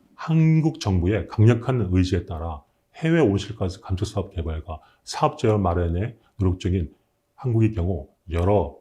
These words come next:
국외 탄소 배출권 감축 기회를 가질 수 있게 되고 관련 산업의 해외 진출 기회도 확보하는 일거양득을 얻을 수 있습니다. 게다가 한국에는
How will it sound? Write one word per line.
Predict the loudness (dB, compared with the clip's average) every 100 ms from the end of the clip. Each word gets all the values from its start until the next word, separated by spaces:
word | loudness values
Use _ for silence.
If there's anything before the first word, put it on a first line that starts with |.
| _
국외 | 0 4 4 2 -2
탄소 | -6 -4
배출권 | -4 -4 -2 -4 -4 -6 -8 _ _
감축 | -6 -4 -4 -6
기회를 | -2 -2 -2 -8 _ _
가질 | -10 -2 -2
수 | 0
있게 | -2 -2
되고 | -6 -10 -8 -8 -10 -14 _ _ _ -2
관련 | 2 2 2
산업의 | 0 0 0 -4 -4
해외 | 2 4 4
진출 | 0 -2 -6
기회도 | -4 -4 -4 -6
확보하는 | -8 -8 -4 -2 -4 -6 _
일거양득을 | -2 0 2 2 0 -2 -4 -4 -10 _
얻을 | -4 -2
수 | 0 -2
있습니다. | -4 -6 -10 -10 -12 -14 _ _ _ _ _ _ _ _ _ _ _
게다가 | 4 6 6 6
한국에는 | 4 4 4 2 -2